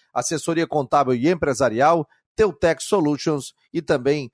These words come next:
Cicobi. Estou ao lado de Rodrigo Santos e também de Jane Terdecotes. Daqui a pouco teremos um convidado também.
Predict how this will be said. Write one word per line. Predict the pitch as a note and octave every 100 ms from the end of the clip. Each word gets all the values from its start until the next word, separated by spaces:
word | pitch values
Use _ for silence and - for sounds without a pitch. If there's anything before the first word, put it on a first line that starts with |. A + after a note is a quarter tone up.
| _
Cicobi. | - - - A3 - A#3+ G#3 C#3+ C3 G#2+
Estou | E2+ -
ao | D#3+
lado | E3 F#3+ E3
de | D#3+
Rodrigo | B2+ C#3+ A#2 A#3+ G3
Santos | - G3+ G#3 D#3+ F#3+ E3 - - _ _
e | D3+
também | D3+ C#3+ C3+ E3+
de | C#3 B2
Jane | - C3+ A3+ F#3+
Terdecotes. | F3 D#3 C3+ - C#3+ F#3 F3 -
Daqui | C#3+ C#3+
a |
pouco | B2 D#3+ -
teremos | D3+ D#3 C3+
um |
convidado | C#3 D#3 B2 D3+ C#3 -
também. | C#3 F3+ G3+